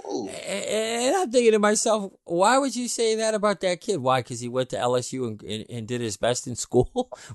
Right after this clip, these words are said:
Speaker 2: <laughs> I know lots of, that. That's disappointing. You know, you,
Speaker 1: Right.
Speaker 2: I, I, I, I don't, I would hate you worse.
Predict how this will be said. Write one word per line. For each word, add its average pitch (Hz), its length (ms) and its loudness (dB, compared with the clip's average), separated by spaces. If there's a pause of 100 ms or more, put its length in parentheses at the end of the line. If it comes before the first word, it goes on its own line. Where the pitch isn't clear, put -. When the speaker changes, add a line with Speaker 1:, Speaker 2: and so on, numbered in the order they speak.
(120)
Speaker 2:
<laughs> - 340 -20
I - 120 2
know 196 160 6
lots 175 280 6
of, 190 80 0 (260)
that. 220 300 4
That's 247 240 2
disappointing. 180 880 2 (340)
You 151 140 0
know, 185 80 4
you, 208 160 6
Speaker 1:
Right. 233 140 6
Speaker 2:
I, - 720 0
I, - 40 -
I, 185 440 4
I 185 200 -2
don't, 208 300 8 (160)
I 180 220 2
would 208 200 4
hate 170 360 2
you 180 200 -2
worse. 131 520 0